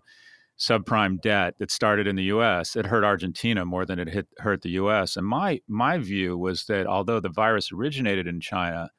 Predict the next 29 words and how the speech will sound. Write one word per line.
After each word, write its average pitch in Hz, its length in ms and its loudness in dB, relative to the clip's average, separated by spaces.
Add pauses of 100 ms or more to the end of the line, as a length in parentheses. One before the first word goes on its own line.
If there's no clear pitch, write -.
(520)
that 113 120 4
it 117 80 4
hasn't 139 340 4
had 127 160 6
the 104 140 2
impact 104 720 -2
or 104 140 0
the 104 80 0
negative 107 360 2
impact 98 500 0
that 95 100 -4
you've 95 260 -2
outlined, 92 600 0
that 90 180 -8
people 117 320 0
look 110 200 2
at 90 120 -2
China, 104 480 2
which 92 160 -4
has 90 140 -4
grown 92 260 -2
five 107 340 2
percent, 101 380 -2
they 92 100 0
locked 120 320 2
down, 113 240 2
contracted 95 580 0
eight 95 200 -2
percent, 90 640 -4